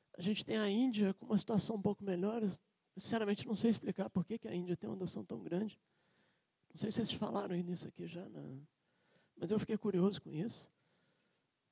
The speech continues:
Tá? A gente tem a Alemanha, a França com um índice inferior ao nosso,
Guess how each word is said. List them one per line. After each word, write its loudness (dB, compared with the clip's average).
Tá? -4
A 0
gente -2
tem -6
a -4
Alemanha, 0
a 2
França 0
com -8
um -2
índice -2
inferior 2
ao 2
nosso, 0